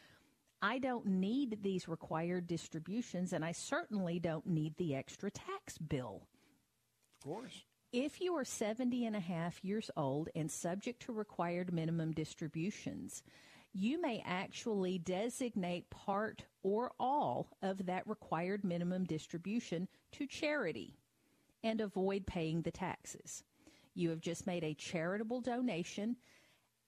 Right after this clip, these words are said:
Speaker 1: and you qualified for your required minimum distribution in doing so. So you've satisfied the I R S, you've satisfied yourself because you didn't want to pay the taxes to begin with,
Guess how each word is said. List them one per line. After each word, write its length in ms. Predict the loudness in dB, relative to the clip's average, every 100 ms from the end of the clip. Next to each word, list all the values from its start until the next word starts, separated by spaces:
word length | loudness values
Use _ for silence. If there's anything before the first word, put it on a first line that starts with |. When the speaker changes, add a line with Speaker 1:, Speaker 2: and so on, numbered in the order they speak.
| _ _ _ _ _ _ 2
Speaker 1:
and 320 | 4 4 2
you 80 | -2
qualified 640 | 0 0 0 0 -2 -2
for 120 | -2
your 180 | -2 0
required 560 | -2 -2 0 0 0 0
minimum 340 | 2 2 2
distribution 680 | 0 -2 -4 -2 -2 0 2
in 140 | 2
doing 340 | 2 2 2 0
so. 240 | -2 -4 -4 -10 -14 -20 -2
So 140 | 0
you've 240 | 2 -2
satisfied 720 | -2 0 0 0 0 0 0 0
the 160 | -2
I 200 | 0 2
R 200 | 2 2
S, 440 | 2 0 -2 -6 -10 -18 -20 -4
you've 200 | -2 0
satisfied 720 | 2 2 0 -2 0 0 0
yourself 580 | -4 0 4 4 2 0
because 360 | -2 0 0
you 80 | 0
didn't 340 | 0 2 2 0
want 200 | -2 -2
to 80 |
pay 180 | -2 -2
the 100 | -2
taxes 480 | -2 -2 -2 -2 -4
to 100 | -2
begin 400 | -2 -2 0 2
with, 200 | 2 0